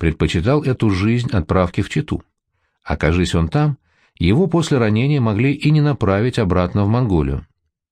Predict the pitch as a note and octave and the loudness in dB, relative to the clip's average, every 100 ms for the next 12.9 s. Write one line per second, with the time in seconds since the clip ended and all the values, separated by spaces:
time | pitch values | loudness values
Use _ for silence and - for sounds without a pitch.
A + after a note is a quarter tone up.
0 | _ _ _ _ _ _ _ _ - E2 | _ _ _ _ _ _ _ _ 0 0
1 | E2 A2+ A2+ A2 D3+ F#2+ D2+ D#2+ E2 - | 2 2 2 2 0 0 0 0 0 0
2 | E2+ - D#2+ D#2+ - F2 E2+ - B2 A#2 | -2 0 0 0 -2 0 0 0 0 0
3 | D#2+ D2 D#2 D2+ E2+ E2 E2 D#3 D#3 - | -2 0 0 0 0 0 0 0 0 -2
4 | A#2+ - _ _ _ _ _ E2 D2+ E3 | -6 -8 _ _ _ _ _ -2 0 2
5 | G3 F#3 - D#3+ C#3+ D3+ D3 C#3+ F2 - | 2 0 -2 0 2 2 2 0 0 -2
6 | A1+ G1+ - _ _ _ _ _ _ _ | -6 -8 -14 _ _ _ _ _ _ _
7 | - E2+ E2 - G#2 F2+ F#2+ F#2+ G2 A2+ | -2 0 0 2 2 2 0 0 0 0
8 | C#2+ - - - _ _ - D2+ D2 C#2+ | -2 -4 -10 -18 _ _ -4 0 2 0
9 | D2+ C2+ - D2+ - _ _ _ _ _ | -2 -4 -6 -8 -12 _ _ _ _ _
10 | _ - A#2+ A2 D3+ F3 E3 F2+ F2+ F2 | _ -2 0 2 2 2 2 0 0 0
11 | D2+ A#2 G#2 C#2+ C#2+ - _ E2+ D#2+ E2+ | 0 0 0 0 -4 -8 _ 0 2 2
12 | F2 A2+ A#2 - B2 C3 - - - | 2 0 0 0 -2 0 -4 -6 -10